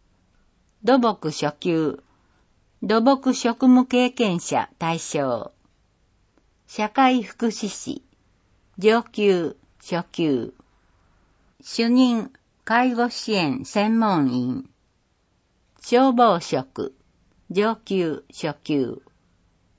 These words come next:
救急救命士。第一次試験内容。事務職。障害者対象以外。基礎能力検査。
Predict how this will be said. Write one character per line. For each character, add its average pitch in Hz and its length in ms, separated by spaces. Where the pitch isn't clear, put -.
救 269 260
急 254 280
救 226 340
命 180 260
士。 - 300
第 226 360
一 175 60
次 208 300
試 - 160
験 196 300
内 170 320
容。 80 340
事 208 180
務 269 140
職。 - 580
障 247 320
害 240 240
者 131 220
対 180 260
象 160 360
以 196 160
外。 151 320
基 220 100
礎 254 240
能 226 260
力 208 320
検 165 340
査。 - 300